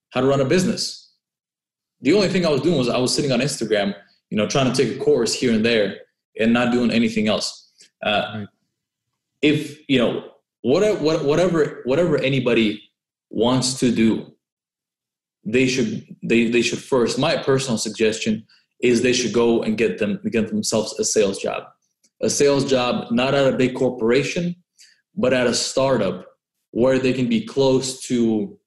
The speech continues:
Speaker 1: the founders. They can be, you know, they, they can actually show their worth by,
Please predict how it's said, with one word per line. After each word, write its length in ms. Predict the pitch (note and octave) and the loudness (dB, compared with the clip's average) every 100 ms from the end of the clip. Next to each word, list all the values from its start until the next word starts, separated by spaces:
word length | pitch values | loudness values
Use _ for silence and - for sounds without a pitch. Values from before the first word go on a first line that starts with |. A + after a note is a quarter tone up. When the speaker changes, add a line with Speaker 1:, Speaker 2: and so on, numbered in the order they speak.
| - | -8
Speaker 1:
the 80 | G#2+ | -4
founders. 880 | - C3+ C#3+ D3 F#3 F#3 - - _ _ _ _ _ A2 | 0 0 2 2 2 0 -6 -18 _ _ _ _ _ 0
They 160 | B2 | 0
can 200 | B2 B2 | 2 0
be, 600 | A#2 A#2+ A#2 A2+ A2 A2+ - | 2 4 4 4 2 -2 -4
you 80 | G#2+ | -4
know, 120 | G2+ | 0
they, 240 | A#2 B2 | 0 0
they 120 | A#2+ | 0
can 140 | A#2 A#2+ | 0 -2
actually 300 | A#2 - A2+ | -2 -2 -2
show 320 | - C#3+ B2+ | -2 0 2
their 140 | A#2+ | 4
worth 400 | G#2+ A#2+ B2+ B2 - - _ _ _ _ _ _ _ _ | 2 2 2 -2 -6 -14 _ _ _ _ _ _ _ _
by, 720 | G#2 B2 A#2 G#2 G2+ F#2+ F#2+ | -6 -2 0 0 0 -2 -4